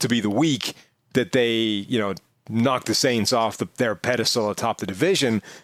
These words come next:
But the next time they play, whenever that was, week nine or something, that one is one to watch. A-, and that's kind of when it started to go their way and, and things started to, uh,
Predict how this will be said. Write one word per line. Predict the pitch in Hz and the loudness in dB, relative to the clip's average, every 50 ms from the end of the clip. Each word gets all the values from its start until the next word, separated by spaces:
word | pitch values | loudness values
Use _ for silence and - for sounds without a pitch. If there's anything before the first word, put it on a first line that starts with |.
| _ _ _ | _ _ _
But | 127 - | -2 0
the | - | 0
next | - 98 135 165 220 - - - | 0 2 2 2 2 0 0 0
time | 151 139 120 113 107 | 0 0 2 2 0
they | 104 101 | 0 -2
play, | - - 120 107 92 87 85 | -2 -2 -2 -2 0 -2 -2
whenever | 87 107 123 120 113 | -2 -2 -2 0 0
that | 117 131 143 117 | 0 0 0 0
was, | 104 101 98 98 82 | 0 0 -2 -2 -2
week | 110 117 123 95 | -2 -2 -2 0
nine | 107 104 113 113 127 131 131 120 | 0 0 2 0 0 0 0 0
or | 107 98 | 0 -2
something, | - - 127 110 98 - 101 92 87 80 - - - - _ - | 0 -2 -2 -2 -2 -4 -4 -4 -4 -6 -10 -14 -20 -20 _ -2
that | 90 127 175 202 - - | -2 0 0 0 0 0
one | 165 131 117 113 - - 92 - - _ _ _ _ _ _ - | 2 2 2 2 0 -2 -2 -4 -8 _ _ _ _ _ _ -2
is | 123 127 117 - - | 0 0 0 2 2
one | 113 117 117 | 2 0 2
to | 107 107 | 0 0
watch. | 101 127 160 131 80 - - - - - - _ | 0 2 2 0 -2 -2 -2 -2 -2 -2 -6 _
A-, | - 120 127 127 123 123 | -2 0 0 0 0 0
and | 131 135 | 0 0
that's | 135 127 - | 0 0 -2
kind | - - 135 139 139 131 | -2 0 0 2 2 2
of | 127 117 104 | 0 0 0
when | 107 113 120 123 123 | 0 0 2 2 2
it | 120 - | 2 0
started | - - 139 120 113 110 90 | 2 2 2 0 0 -2 -4
to | 110 | -2
go | 92 117 117 113 | 0 0 0 2
their | 107 110 110 104 | 0 0 -2 0
way | 107 135 147 147 139 123 120 | 0 2 2 2 2 2 2
and, | 113 110 | 0 0
and | 104 104 104 104 | -2 -4 -6 -4
things | - 131 120 117 - | -2 -2 0 0 0
started | - - 123 117 110 104 - | 0 0 0 0 -2 -2 -2
to, | - 117 107 95 - - - - - - - - _ _ _ | -2 -2 -2 -4 -6 -12 -18 -20 -18 -18 -18 -20 _ _ _
uh, | - 107 98 92 92 | -8 -6 -4 -4 -6